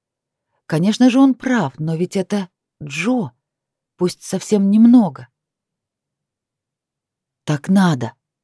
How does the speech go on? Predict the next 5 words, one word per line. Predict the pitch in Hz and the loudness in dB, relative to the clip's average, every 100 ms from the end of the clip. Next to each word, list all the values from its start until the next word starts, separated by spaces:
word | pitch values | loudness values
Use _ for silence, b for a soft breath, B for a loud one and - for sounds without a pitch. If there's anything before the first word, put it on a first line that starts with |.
| _ _ _ _ _ _ - | _ _ _ _ _ _ -8
Майкл | 147 165 156 | -6 -6 -6
сильнее | 147 - 143 143 190 185 | -6 -4 -4 -2 -4 -6
стиснул | - 160 156 165 | -8 -10 -8 -6
мою | 147 143 | -4 -4
ладонь. | 143 147 123 113 | -6 -8 -10 -16